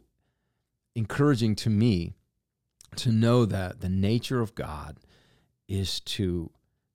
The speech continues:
declare it and then it'll form. And so this, this power that God has given to the believer to see,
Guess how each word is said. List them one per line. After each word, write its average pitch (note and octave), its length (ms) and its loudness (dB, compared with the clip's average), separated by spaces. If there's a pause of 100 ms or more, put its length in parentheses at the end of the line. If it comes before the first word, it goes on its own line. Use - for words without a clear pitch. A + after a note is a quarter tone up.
(300)
declare A2 520 2
it D2 180 -6 (640)
and F#2 220 0
then G2+ 220 2
it'll F#2 160 -2
form. E2 540 -6 (800)
And F2 100 -8
so - 160 -2
this, G#2 280 0
this - 340 -4
power A#2+ 800 -2
that F#2+ 180 -6
God G2+ 200 -2
has F#2+ 140 -6
given G2+ 300 -2
to - 160 -6
the E2+ 100 -6
believer G2+ 680 -4 (640)
to - 160 -4
see, - 720 -2